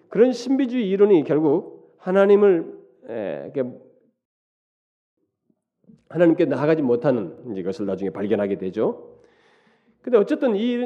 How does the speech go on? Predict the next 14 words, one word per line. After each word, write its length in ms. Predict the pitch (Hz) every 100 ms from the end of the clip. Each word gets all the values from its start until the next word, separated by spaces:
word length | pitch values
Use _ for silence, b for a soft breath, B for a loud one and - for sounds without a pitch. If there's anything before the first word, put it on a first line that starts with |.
| 208
이 260 | 196 196 185
에카르트 460 | 185 233 233 233
같은 340 | 220 220 185 147
이런 200 | 160 156
신비주의 680 | - 202 202 226 185 165
이론이 540 | 127 135 147 135 107 104 - _ _
결국 260 | - 208 233
하나님을 960 | - - 269 277 285 196 190 107 - - _ _
결국 200 | 165 170
어떻게, 260 | 156 220 208
어떻게 260 | 160 165 220
취급하는 520 | - 208 180 135 104
거예요? 200 | 120 208
하나님을 560 | - 233 247 240 320 -